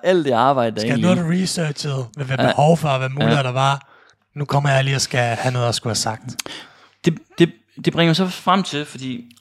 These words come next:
Speaker 1: jeg havde sådan et lille eksperiment, øh, hvor jeg også, fordi nu kan vi også tale om det her med, øh, hvem, hvem der bærer mental load hjemme hos hver os. <laughs>
Speaker 2: Ja.
Speaker 1: Og, øh, jeg kører sådan et lille eksperiment, øh,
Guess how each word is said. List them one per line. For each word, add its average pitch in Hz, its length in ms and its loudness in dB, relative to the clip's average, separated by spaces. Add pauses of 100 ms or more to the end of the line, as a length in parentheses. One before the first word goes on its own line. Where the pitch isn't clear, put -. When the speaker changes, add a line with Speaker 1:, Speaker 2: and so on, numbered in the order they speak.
Speaker 1:
jeg 151 80 -2
havde 180 120 4
sådan 165 100 -2
et 160 40 0
lille 170 160 2
eksperiment, - 760 -2 (180)
øh, - 460 -4
hvor 117 220 -2
jeg 110 300 -2 (340)
også, - 160 -6
fordi 127 500 -6
nu 127 120 -2
kan 123 120 -4
vi 123 40 2
også 123 120 -2
tale 135 180 4
om 117 80 4
det 117 100 -4
her 117 80 -2
med, 110 340 0 (100)
øh, 101 340 -6 (1200)
hvem, 143 380 0
hvem 123 180 4
der 104 80 -2
bærer 117 340 2 (200)
mental 127 300 0
load 113 180 0
hjemme 110 180 0
hos 107 140 -10
hver 123 180 0
os. - 480 -2 (260)
<laughs> 170 500 -4
Speaker 2:
Ja. 120 100 0
Speaker 1:
Og, 117 540 2
øh, 104 520 -4 (1000)
jeg 131 140 -4
kører 190 160 2
sådan 180 100 0
et - 20 4
lille 165 160 4
eksperiment, 143 760 -2
øh, 107 600 -4